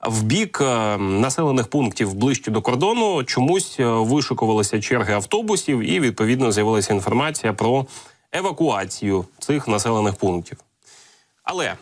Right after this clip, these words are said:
навіть попри таку от інформацію, російська влада заявляє, що ніякого рейду немає. Мовляв, щось там відбувається, але насправді все це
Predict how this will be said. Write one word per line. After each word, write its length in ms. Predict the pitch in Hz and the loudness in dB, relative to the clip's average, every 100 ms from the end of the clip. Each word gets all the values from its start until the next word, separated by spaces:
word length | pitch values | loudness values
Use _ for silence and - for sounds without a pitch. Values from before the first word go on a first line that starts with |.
| - - | -16 -6
навіть 440 | 127 185 262 233 - | -2 0 -2 -4 -4
попри 400 | 190 220 190 175 | -4 -2 0 0
таку 260 | 151 151 151 | 0 0 0
от 100 | 143 | 0
інформацію, 680 | 143 175 220 262 233 180 | 0 0 0 -2 0 0
російська 500 | 170 147 165 113 - | 0 0 0 -2 -2
влада 500 | 110 156 240 214 202 190 _ _ _ _ | -2 0 0 0 -4 -6 _ _ _ _
заявляє, 480 | 117 127 120 196 202 | -2 0 0 0 -2
що 280 | 147 - 143 | -2 0 0
ніякого 840 | 123 120 120 170 202 - 143 120 | 2 2 2 0 -4 -4 0 0
рейду 360 | 123 160 127 123 | 2 0 0 2
немає. 500 | 123 123 113 87 - - _ _ _ | 2 2 0 -2 -6 -16 _ _ _
Мовляв, 540 | - 82 135 151 151 120 | -4 0 2 2 -2 -4
щось 380 | - - 165 - | -6 -2 -2 0
там 160 | 131 | 0
відбувається, 720 | 117 113 156 262 190 131 131 | 0 2 0 0 -2 -2 -2
але 200 | - 147 | 0 0
насправді 720 | 139 127 - 208 220 127 - - | 0 -2 -4 -2 -2 -2 -4 -4
все 300 | - 190 202 | -2 0 -2
це 240 | - 95 | -4 -10